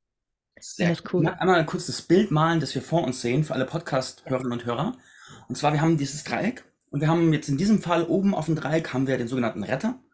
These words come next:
Speaker 1: Unten rechts im Dreieck haben wir den Täter und unten links im Dreieck haben wir das Opfer. Und das ist im Prinzip der Kern des Bilds vor uns und alle Details folgen noch, aber so kannst du dir vorstellen, was wir hier gerade vor uns sehen. Und jetzt Scheinwerferlicht zurück zu dir, Svenja.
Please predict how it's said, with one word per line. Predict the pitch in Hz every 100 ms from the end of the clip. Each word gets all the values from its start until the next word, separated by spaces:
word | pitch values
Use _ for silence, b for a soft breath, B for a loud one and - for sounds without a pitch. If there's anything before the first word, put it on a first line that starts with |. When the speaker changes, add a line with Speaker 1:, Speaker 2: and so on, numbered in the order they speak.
| b b b _
Speaker 1:
Unten | 139 135
rechts | 147 190 -
im | 175
Dreieck | 151 165 170 143
haben | 135
wir | 127
den | 117
Täter | - 220 233 147 104
und | 135 - -
unten | 160 143
links | 165 180
im | 160
Dreieck | 151 131 143 -
haben | 127
wir | 120
das | 113
Opfer. | - - 127 208 b b b -
Und | 123
das | 143
ist | 151 -
im |
Prinzip | 131 135 - 143
der | 131
Kern | - 143 135
des | 131 -
Bilds | 143 151
vor | 196 -
uns | 180 -
und | -
alle | 135
Details | 123 - 123 139 - - -
folgen | 175 180
noch, | 156 131
aber | 127 117
so | 127
kannst | 135 123
du | 117
dir | 117
vorstellen, | 123 117 - 110
was | 110
wir | 113
hier | 101
gerade | 98
vor | - 104
uns | 98
sehen. | 165 135 165 220 B B B B B
Und | - 127
jetzt | 127 123 -
Scheinwerferlicht | 131 131 120 131 123 -
zurück | 127 -
zu | 113
dir, | 107
Svenja. | 117 107 95 95